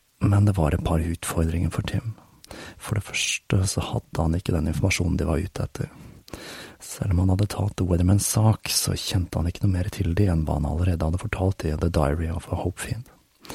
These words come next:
Og han kjente svært lite til hva The Brotherhood of Eternal Love hadde drevet med etter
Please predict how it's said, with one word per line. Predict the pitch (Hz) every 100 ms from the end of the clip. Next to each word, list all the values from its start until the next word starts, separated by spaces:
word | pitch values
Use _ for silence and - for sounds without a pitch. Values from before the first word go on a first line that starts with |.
| - - - -
Og | 92
han | 87
kjente | 95 98
svært | - 87 -
lite | 95 - -
til | 98 95
hva | 76 76
The | 95
Brotherhood | 92 82 87 101 95
of | 98
Eternal | - 95 101 104
Love | 104 107 90
hadde | 85 87
drevet | 85 78 -
med | 90 80
etter | - 85